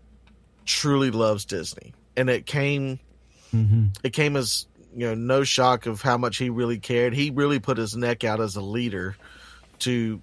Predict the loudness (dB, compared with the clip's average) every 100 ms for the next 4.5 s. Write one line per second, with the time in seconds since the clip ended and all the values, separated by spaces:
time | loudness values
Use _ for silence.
0 | -4 -2 0 -2 -2 2 2 2 0 -10
1 | -8 -6 -2 0 -2 -4 -6 -6 -6 -6
2 | -8 -12 _ -8 -2 0 0 -4 -6 -12
3 | _ _ _ _ -20 _ _ 4 4 6
4 | 2 2 0 -8 -12